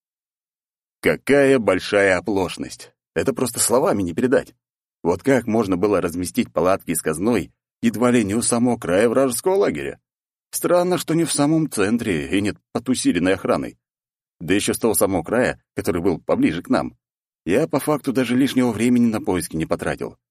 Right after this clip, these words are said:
Мне хватило зайти в лагерь и проверить взором ближайшие палатки.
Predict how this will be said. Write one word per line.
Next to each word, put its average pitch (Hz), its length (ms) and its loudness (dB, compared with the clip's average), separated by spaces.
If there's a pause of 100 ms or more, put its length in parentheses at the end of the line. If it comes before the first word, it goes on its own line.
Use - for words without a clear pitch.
(240)
Мне 82 180 2
хватило 82 380 0
зайти 78 280 -4
в 76 40 -4
лагерь 90 360 -2 (260)
и 95 100 -2
проверить 107 400 0
взором 92 380 0
ближайшие 90 440 -2
палатки. - 520 -2